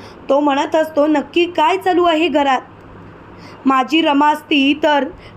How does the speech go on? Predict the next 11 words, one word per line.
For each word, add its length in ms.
तिने 240
मला 240
आईशी 640
बोला 320
असं 280
समजवलं 580
असतं, 360
पण 180
मा-, 300
ही 220
रमा 280